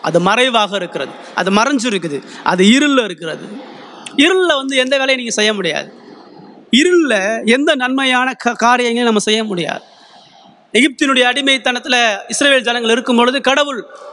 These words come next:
கார் இருள் அனுப்புறார். இப்ப கார் இருள இருப்பு அனுப்பும் பொழுது அந்த ஜனங்கள் உட்கார்ந்த இடத்தை விட்டு எந்திக்கலன்னு வேதம் சொல்லு. அவர்கள் ஒருவரை ஒருவர்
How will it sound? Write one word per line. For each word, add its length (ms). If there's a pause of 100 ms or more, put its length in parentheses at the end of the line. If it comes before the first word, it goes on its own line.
(100)
கார் 300
இருள் 240
அனுப்புறார். 420 (240)
இப்ப 180
கார் 320
இருள 200
இருப்பு 300
அனுப்பும் 340
பொழுது 260 (100)
அந்த 180
ஜனங்கள் 480 (360)
உட்கார்ந்த 460
இடத்தை 200
விட்டு 180
எந்திக்கலன்னு 400
வேதம் 200
சொல்லு. 200 (380)
அவர்கள் 340
ஒருவரை 360
ஒருவர் 340